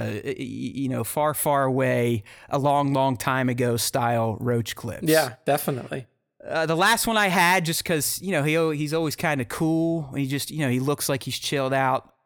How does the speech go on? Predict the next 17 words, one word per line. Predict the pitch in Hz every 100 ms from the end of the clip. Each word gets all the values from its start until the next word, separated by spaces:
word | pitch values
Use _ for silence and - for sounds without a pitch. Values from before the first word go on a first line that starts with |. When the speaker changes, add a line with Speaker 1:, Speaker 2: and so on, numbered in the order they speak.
| -
Speaker 1:
Poe | 156 147
Dameron. | 143 131 127 107 71
Speaker 2:
Yeah. | 160 151 127 131 _ _ _ _ _ -
I, | 185 247 220 240
I |
can | 233 240
see | - 226
Poe. | 208 175 170 175 196 196
I | 208
can | 254 214
also | 254 254 208
see, | - 185 185
uh, | 185 185
on | 202 190
that | 180 175 -
same | 208 208 180 147
note, | 196 220 165